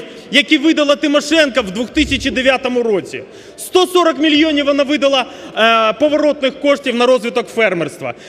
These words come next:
Сьогодні сорок ідуть в цьому бюджеті, тільки двадцять п'ять мільйонів. Це що у нас? Політика на користь маленького сімейного фермера?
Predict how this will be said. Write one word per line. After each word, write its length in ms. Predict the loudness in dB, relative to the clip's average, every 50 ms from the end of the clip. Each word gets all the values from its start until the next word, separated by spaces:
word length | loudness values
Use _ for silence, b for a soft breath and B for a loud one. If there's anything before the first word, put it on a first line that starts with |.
| B B
Сьогодні 420 | -2 0 2 0 0 0 -2 -4 -4 -4 -2 0
сорок 380 | 2 4 4 4 4 2 0 -4 -8 B B B B
ідуть 340 | B 0 2 2 2 0 0
в 60 | -2
цьому 200 | -2 -2 0 -2
бюджеті, 480 | -2 -4 -4 -2 0 0 0 0 -2 -2
тільки 340 | 0 0 0 0 0 -4 -2
двадцять 380 | 0 0 0 0 0 -4 -6
п'ять 320 | -4 0 0 0 0 0 -2
мільйонів. 500 | -2 -2 0 2 0 0 0 -2 -6 -10 -14 B B B B B
Це 200 | -2 0 0 0
що 300 | 0 0 2 4 4 4
у 140 | 4 4 2
нас? 260 | 2 2 2 0 -2 -6 -12 B B B B B B
Політика 600 | 0 2 4 4 4 4 2 2 -2 -4 -2 -2 -2
на 100 | -2 -2
користь 400 | 0 2 2 2 2 0 -2 -4
маленького 540 | -2 0 2 2 0 0 -2 -2 -2 -2 -2
сімейного 480 | -2 -4 -2 0 0 0 0 -2 -4
фермера? 520 | -2 -2 -2 -2 -2 -2 -2 -4 -4 -6